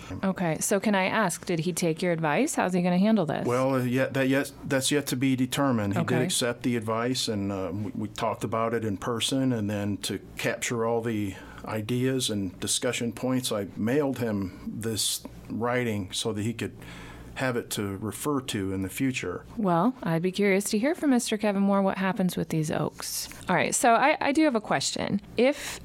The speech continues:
Speaker 1: in the, in the unfortunate event that he were forced to take these trees down, how much does that cost and what does it entail?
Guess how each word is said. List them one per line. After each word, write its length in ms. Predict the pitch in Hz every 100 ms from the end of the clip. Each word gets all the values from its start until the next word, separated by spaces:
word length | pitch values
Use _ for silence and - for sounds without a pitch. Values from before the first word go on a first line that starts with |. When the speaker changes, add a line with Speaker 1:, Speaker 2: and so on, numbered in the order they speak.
| -
Speaker 1:
in 120 | 214
the, 280 | 196 170 151
in 60 | 185
the 80 | 180
unfortunate 540 | 175 214 220 240 226
event 300 | 190 160 165
that 120 | 165
he 220 | 196 196
were 200 | 190 185
forced 380 | 185 - 202 -
to 80 | 202
take 280 | 190 185 185
these 220 | 180 170
trees 320 | - 180 170
down, 460 | 165 226 196 165 165 - - - -
how 180 | - 285
much 240 | 370 381 -
does 140 | 294
that 180 | 247 -
cost 320 | - 220 -
and 180 | 196 180
what 200 | 180 185
does 180 | 190 175
it 100 | 170
entail? 600 | 147 139 160 127 -